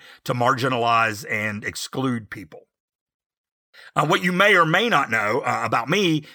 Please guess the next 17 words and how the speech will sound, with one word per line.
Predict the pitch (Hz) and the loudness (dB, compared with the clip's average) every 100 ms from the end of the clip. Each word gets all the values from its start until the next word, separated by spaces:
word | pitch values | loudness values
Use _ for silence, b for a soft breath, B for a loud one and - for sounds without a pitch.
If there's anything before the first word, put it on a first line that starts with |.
| B B | B B
is | 139 139 107 | 0 0 0
that | 143 | 0
I | 139 | 2
come | 151 156 139 - | 0 -2 -2 0
at | 240 - | 0 0
that | 151 120 110 | -2 -2 -2
work, | 107 104 120 - - B B B | -4 -4 -4 -10 -18 B B B
um, | 120 120 | -2 -2
from | - 190 202 190 | 0 4 4 2
the | 185 185 | -2 -2
inside | 196 165 190 185 175 131 | -2 0 2 2 2 0
of | 120 | -2
the | 127 | -2
institution. | 139 - 113 156 160 - 98 | -4 -8 -6 -4 -4 -6 -6
I | 117 131 | -2 -2
have | 110 | -2
been | 117 131 123 | -2 -2 -2